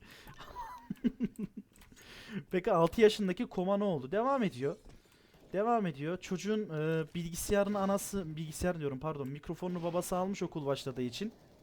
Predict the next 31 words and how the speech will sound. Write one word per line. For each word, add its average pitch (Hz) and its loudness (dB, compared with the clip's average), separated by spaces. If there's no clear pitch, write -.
O 165 0
yüzden 175 -2
mikrofon 180 -2
sıkıntısı - -4
oluyor 131 0
biraz 113 -4
çocukta. 110 -8
Ve 160 -2
çocuk 185 -4
yani 208 6
bu 196 0
yıl, 196 2
e, 147 -2
e, 139 0
okuma 147 -2
yazmayı 147 -2
öğrendiği 170 -2
için 147 -8
biraz 156 -2
sorun 156 -6
oluyor. 113 -4
Okuma 165 -2
yazmayı 165 -2
yeni 170 -2
öğrenmiş. 170 -4
Bana 160 0
attığı 170 -2
mesajları 165 -2
size 170 -4
göstersem, 170 -2
e, 104 -10